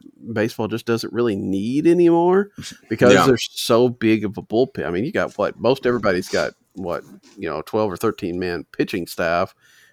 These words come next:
Speaker 1: which means you've got seven to eight men in the bullpen, you know, and,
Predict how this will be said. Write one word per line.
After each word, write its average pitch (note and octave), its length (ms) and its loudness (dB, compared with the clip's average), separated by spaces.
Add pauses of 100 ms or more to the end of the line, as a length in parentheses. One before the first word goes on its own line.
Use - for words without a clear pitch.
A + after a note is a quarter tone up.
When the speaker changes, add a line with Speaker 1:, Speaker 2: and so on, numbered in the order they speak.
Speaker 1:
which G#2 140 -10
means G#2 160 -2
you've G#2 100 -4
got F#2 160 -2
seven G#2 220 0
to F2 40 0
eight F#2 180 0
men G2 200 0
in E2+ 100 -2
the E2 80 -6
bullpen, F2+ 720 -4 (400)
you A2+ 120 0
know, F2 380 -2 (960)
and, A#2 360 2